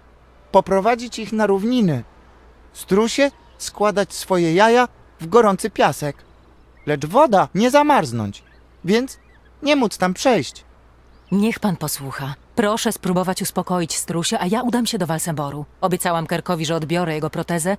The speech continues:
Speaker 2: i od razu mu ją przywiozę.
Speaker 1: Bairtla, Bairtla, tuk. Panna Kate,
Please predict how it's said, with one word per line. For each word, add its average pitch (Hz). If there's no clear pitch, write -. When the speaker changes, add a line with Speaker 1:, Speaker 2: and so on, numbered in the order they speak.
Speaker 2:
i 202
od 180
razu 185
mu 180
ją 180
przywiozę. 151
Speaker 1:
Bairtla, 214
Bairtla, 226
tuk. -
Panna 196
Kate, 254